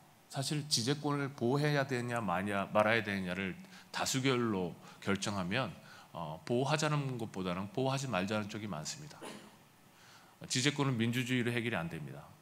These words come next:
그래서 특허 보호에 관한 사항은 헌법에 명시를 해놨습니다. 소수의 이익을 위한 거지만 이 사회를 발전시키기 위해서 굉장히 중요한 거기 때문에 함부로 그걸, 어, 훼손하지 못하도록 헌법에 보장을 해놓은 겁니다.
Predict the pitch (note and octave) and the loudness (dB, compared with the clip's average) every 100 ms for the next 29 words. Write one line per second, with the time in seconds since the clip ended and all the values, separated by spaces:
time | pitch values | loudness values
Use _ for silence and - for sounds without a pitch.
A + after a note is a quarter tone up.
0 | - - - - A#2+ B2+ B2+ E3 - D#3+ | -20 -20 -18 -2 0 2 -2 -2 0 0
1 | B2+ B2 B2+ A2+ G#2 G2+ G2 F2+ E2 D#2+ | 2 2 2 2 0 -2 -2 -4 -4 -6
2 | C3+ - - - D#3 E3 C#3+ C#3 B2+ - | -8 -12 -4 0 2 4 4 4 2 -6
3 | - - G#2 A2+ - G#2+ A2 G2+ F#2 D#2+ | -14 -2 0 2 0 -2 -2 -2 -6 -10
4 | - - - - - - - - - - | -14 -20 -20 -20 -20 -20 -20 -20 -20 -20
5 | - - - D3+ D#3+ D3+ D3+ C#3 A#2+ - | -20 -8 2 4 4 4 6 6 4 -4
6 | - A2+ B2 B2+ G#2 G#2 G2+ F#2+ F#2 G#2 | 0 4 4 4 4 2 2 0 -2 -2
7 | B2 - - - A2+ B2 C#3 C3 C3 G2 | -4 -8 -10 -4 -2 0 0 0 0 -2
8 | F#2+ A2+ - - A#2 G2+ G#2 B2+ B2+ C#3 | -2 -4 -6 -8 -6 -4 -4 -4 -2 -2
9 | C3+ - A#2 A2 A#2 A#2 G2 F2+ - F2+ | -2 -2 -2 0 -2 -2 -4 -6 -6 -6
10 | F2+ F#2+ - D3+ D3 C#3+ G#2+ G2+ A2 A2+ | -6 -6 -4 -4 -4 -4 -4 -4 -4 -6
11 | - - - D2+ D2+ A#1+ - - - - | -14 -16 -14 -10 -8 -10 -14 -20 -14 -6
12 | D3+ D3+ C3+ A#2+ G2 - F#2 E2+ F2 G#2 | -2 0 0 -2 -6 -6 -6 -6 -8 -4
13 | D#3 E3 C3 A#2+ G2+ G2 G#2 F#2+ C3+ C#3 | -4 -2 -4 -2 -2 -4 -4 -6 -8 -8
14 | A2 D#2 C#2 | -10 -14 -16